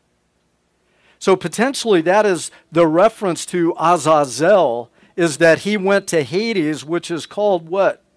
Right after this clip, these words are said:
a lot of people think. Hey, Satan's domain, Satan's dominion, okay? According to Maimonides, who is that guy?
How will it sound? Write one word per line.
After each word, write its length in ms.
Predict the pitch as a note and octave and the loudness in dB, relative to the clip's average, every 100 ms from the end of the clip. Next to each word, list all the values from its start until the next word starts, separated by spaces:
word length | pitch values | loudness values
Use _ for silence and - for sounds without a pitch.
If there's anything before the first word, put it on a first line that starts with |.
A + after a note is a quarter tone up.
| _ | _
a 80 | C#3+ | -4
lot 220 | D3+ E3 | 0 2
of 80 | D#3+ | 0
people 320 | F3 F3 F3 | -4 -10 -10
think. 360 | C#3+ G3 F3 - _ _ _ _ _ _ _ _ _ | -10 -6 -8 -8 _ _ _ _ _ _ _ _ _
Hey, 140 | E3 | -4
Satan's 680 | C#3 - G3 G#3+ G3+ D#3+ C3 | -4 0 0 0 -6 -6 -6
domain, 720 | D3+ E3+ E3 F#3 F#3 B2+ G2+ | 0 0 2 0 0 -2 -6
Satan's 840 | - E3+ F3+ F#3 F3 D#3+ C#3 - - _ _ _ _ | -6 0 0 -2 -6 -6 -8 -12 -18 _ _ _ _
dominion, 600 | E3 E3 E3+ F#3+ C#3+ F#2 _ _ - | -4 0 0 0 -4 -8 _ _ -16
okay? 340 | B2+ C3+ C#3+ D#3 _ _ _ _ _ _ _ - F3+ | -6 -4 -4 -6 _ _ _ _ _ _ _ -12 -10
According 500 | - G3 B3 C4+ G#3 | -4 -2 0 0 2
to 200 | F#3+ E3+ | 4 4
Maimonides, 1000 | E3+ E3 E3+ G#3 G3+ C#3+ C3+ D#3 - - - _ _ | 0 0 0 0 -2 -4 -6 -8 -10 -16 -20 _ _
who 180 | A3 C4 | -6 0
is 160 | G#3+ D3 | 0 2
that 220 | D3 D3 | 0 0
guy? 300 | C3+ C#3 G3 | -4 -6 -6